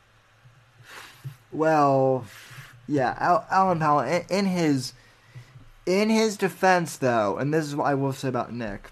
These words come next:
because Alan Powell in the chat says, "How weird it is that Nick and Owen have the same mods." Weird. Uh, technically, Bunny isn't a mod anymore.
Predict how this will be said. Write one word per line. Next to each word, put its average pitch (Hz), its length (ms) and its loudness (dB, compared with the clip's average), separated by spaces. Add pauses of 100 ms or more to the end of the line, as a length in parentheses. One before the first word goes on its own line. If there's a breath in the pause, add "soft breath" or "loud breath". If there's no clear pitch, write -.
because 123 420 -6
Alan 151 320 2
Powell 131 240 0
in 120 100 -4
the 113 60 -4
chat 113 300 -8
says, 113 480 -8 (460 loud breath)
"How 147 240 0
weird 143 500 2
it 123 220 -4
is 123 280 -2
that - 140 -12
Nick 127 300 -6
and 120 120 -6
Owen 123 240 -4
have 110 280 -8
the - 40 -20
same 117 400 -8
mods." 110 760 -10 (300)
Weird. 92 340 -12 (500 soft breath)
Uh, 131 340 2
technically, 143 720 -4 (600)
Bunny 143 500 0
isn't 123 260 -6
a 110 100 -8
mod 127 360 -2
anymore. 98 540 -10